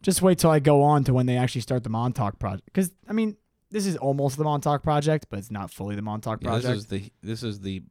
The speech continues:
Speaker 2: pre-Montauk Project.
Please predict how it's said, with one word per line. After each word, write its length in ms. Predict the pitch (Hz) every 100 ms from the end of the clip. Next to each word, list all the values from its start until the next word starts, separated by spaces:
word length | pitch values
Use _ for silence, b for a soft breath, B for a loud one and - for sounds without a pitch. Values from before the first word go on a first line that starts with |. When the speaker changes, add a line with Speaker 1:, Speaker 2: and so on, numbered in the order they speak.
| _
Speaker 2:
pre-Montauk 1300 | - - 139 123 110 107 110 110 - 104 95 - _ _ _ _ _ _ _ _ -
Project. 800 | 127 117 107 101 92 - _